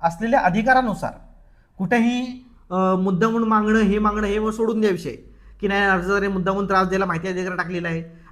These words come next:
असे किती माहिती अधिकार तुमच्या कार्यालयामध्ये आले ते तरी सांगू दे. तर मित्रांनो, रीतसर कायदेशीर तरतुदीचा वापर करून या ठिकाणी माहिती अधिकार अर्ज या ठिकाणी दाखल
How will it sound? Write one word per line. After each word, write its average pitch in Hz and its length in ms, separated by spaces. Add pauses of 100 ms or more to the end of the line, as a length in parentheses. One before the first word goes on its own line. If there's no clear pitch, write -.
असे 180 160
किती 262 240
माहिती 285 260
अधिकार 240 280
तुमच्या 226 260
कार्यालयामध्ये 202 400
आले 196 160
ते 214 200
तरी 202 120
सांगू 175 220
दे. 156 340 (720)
तर 180 100
मित्रांनो, 220 800
रीतसर 240 400 (440)
कायदेशीर 190 500
तरतुदीचा 220 460
वापर 214 280
करून 208 260
या 208 60
ठिकाणी 202 200
माहिती 190 260
अधिकार 196 260
अर्ज 180 220 (540)
या 165 80
ठिकाणी 175 220
दाखल 170 320